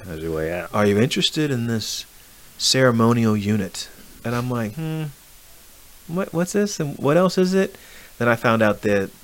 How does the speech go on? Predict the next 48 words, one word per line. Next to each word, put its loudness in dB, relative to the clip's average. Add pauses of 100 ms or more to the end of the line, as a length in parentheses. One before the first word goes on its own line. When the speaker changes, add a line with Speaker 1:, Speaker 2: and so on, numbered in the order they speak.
(140)
Speaker 2:
they're -2
stationed 0
at -12
Fort -2
Myer -4
in -12
Arlington, -2
Virginia. -6 (100)
Speaker 1:
Yeah. -2
Speaker 2:
And -10
I'm -2
from 0
Arlington, -6
Virginia. -18 (960)
So 0
Speaker 1:
Right. -4 (180)
Speaker 2:
for -2
me, 4 (200)
Speaker 1:
It -12
was -6
a, -6
the -6
stars 2
aligned. 2 (240)
Speaker 2:
I -4
was -6
like, -6
"Yeah." -8 (220)
If -2
they 6
knew 6
I 6
was 6
from -2
Arlington, 4
Virginia, 2
they 2
probably 8
would 4
have -2
taken 2
it 0
away 2
from -4
me. -2 (280)
Speaker 1:
<laughs> -4
Speaker 2:
But 6 (360)
boom. 6